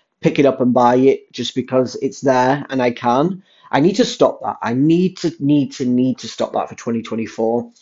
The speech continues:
I like having nice things, but nice things can exist without me owning them, and I need to remember that. Another one I wanna do is I want to finish paying off my student finance.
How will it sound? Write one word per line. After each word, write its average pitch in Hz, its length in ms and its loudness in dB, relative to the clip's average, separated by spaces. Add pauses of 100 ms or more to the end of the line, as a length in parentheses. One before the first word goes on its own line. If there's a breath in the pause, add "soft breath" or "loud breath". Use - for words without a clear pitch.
(200 loud breath)
I 151 100 4
like 160 300 4
having 170 240 2
nice 147 320 0
things, 120 500 0 (140)
but 120 120 -2
nice 143 380 2
things 139 280 2
can 135 200 0
exist 123 540 -2
without 117 340 0
me 113 160 -4
owning 107 320 -4
them, 90 300 -10
and 117 100 -8
I 117 80 -2
need 127 320 -2
to 127 100 -4
remember 107 380 0
that. 101 220 -2 (560 soft breath)
Another 160 260 4
one 170 220 4
I 151 80 2
wanna 135 260 4
do 127 380 4
is 131 160 -2
I 143 40 4
want 170 200 0
to 190 80 -6
finish 208 320 0
paying 160 200 4
off 147 140 -2
my 135 80 -2
student 127 400 -2
finance. 110 720 -6